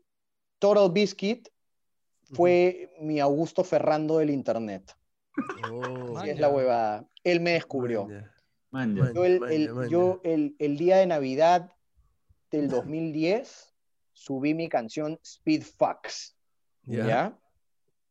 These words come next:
Speaker 1: Y obviamente mi canal, eh, era bastante modesto. O sea, si yo tenía setecientas visitas, para mí era, "Guau, me vieron setecientos huevones, es puta".
Speaker 2: Claro.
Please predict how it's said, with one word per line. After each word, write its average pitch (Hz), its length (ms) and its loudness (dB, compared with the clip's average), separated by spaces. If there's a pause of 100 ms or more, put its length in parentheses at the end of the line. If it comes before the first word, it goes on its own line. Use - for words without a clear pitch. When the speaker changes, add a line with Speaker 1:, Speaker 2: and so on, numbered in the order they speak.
(480)
Speaker 1:
Y 180 80 -2
obviamente 240 380 2
mi 240 120 -2
canal, 190 480 2
eh, 202 240 2
era 196 340 6
bastante 160 1400 2
modesto. 135 760 0
O 127 60 -16
sea, 151 240 2
si 147 160 -8
yo 180 120 2
tenía 190 360 2
setecientas 170 680 -2
visitas, 151 720 0 (560)
para 117 240 2
mí 143 160 -2
era, 147 180 4
"Guau, 202 720 0
me 156 100 0
vieron 185 240 -2
setecientos 196 600 -4
huevones, 165 760 0
es 190 220 -2
puta". 156 360 0
Speaker 2:
Claro. 113 120 -8